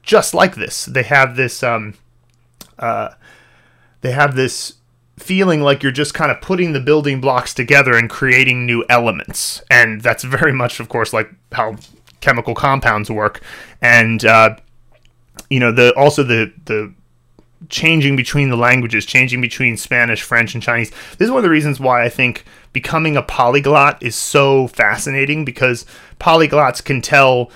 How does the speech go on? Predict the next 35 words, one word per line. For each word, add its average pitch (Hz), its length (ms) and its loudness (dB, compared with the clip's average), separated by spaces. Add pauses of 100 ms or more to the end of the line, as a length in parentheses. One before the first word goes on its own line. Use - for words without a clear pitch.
(120)
they 143 80 4
can 147 140 0
extract 165 520 0
out 151 180 4
of 131 300 -4
the 135 320 4
many 139 420 2
languages 123 600 -2
what 151 200 2
is 135 140 -4
the 127 80 -4
common 131 840 -2 (300)
commonality 127 720 0
between 127 440 -4
them. 98 140 -8
And 92 80 -8
that's 117 160 -4
one 147 140 0
of 139 60 0
the 131 60 0
things 123 280 -4
that 113 80 -4
I 110 80 2
find 113 400 -4
so, 110 400 0 (480)
uh, 101 320 0 (480)
endlessly 135 720 0
fascinating 113 720 -2
about 107 240 -4
Chinese, 117 420 0
is 104 80 -8
how 120 80 2
you 120 180 4
can 123 140 -2
take, 123 380 -2